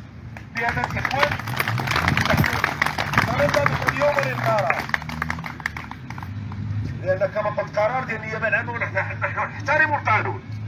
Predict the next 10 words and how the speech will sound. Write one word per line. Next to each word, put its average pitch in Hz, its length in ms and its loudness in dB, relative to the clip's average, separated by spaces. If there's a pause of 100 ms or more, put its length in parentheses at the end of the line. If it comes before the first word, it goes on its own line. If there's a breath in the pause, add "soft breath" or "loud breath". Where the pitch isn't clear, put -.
(960)
لأننا 233 360 6
نشتغل - 540 2
د-، - 200 -4
داخل 262 240 4
القانون، 226 560 0 (600 loud breath)
ونحن 226 380 4
نقابة 226 380 6
تشتغل 220 540 4
داخل 240 260 6
القانون 214 560 4